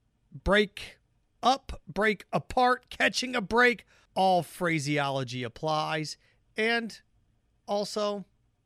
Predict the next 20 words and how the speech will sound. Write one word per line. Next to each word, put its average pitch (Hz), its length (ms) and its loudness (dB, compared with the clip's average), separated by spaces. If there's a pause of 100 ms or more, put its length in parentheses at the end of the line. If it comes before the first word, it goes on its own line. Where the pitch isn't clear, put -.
(260)
and 156 420 -6 (300)
it's - 340 -16
just - 320 -10
kinda 156 340 -8
where 165 240 -4
we 165 160 -4
are, 165 320 0 (320)
a 196 40 -6
little 220 180 2
bit 220 100 0
of 202 120 0
a - 140 0 (100)
Sunshine 208 760 -4
State 185 340 -6
spotlight - 600 -6 (360)
for 165 140 -4
everyone 151 380 -4
involved. 131 420 -12
So, 285 440 0 (920)
yeah, 147 600 -6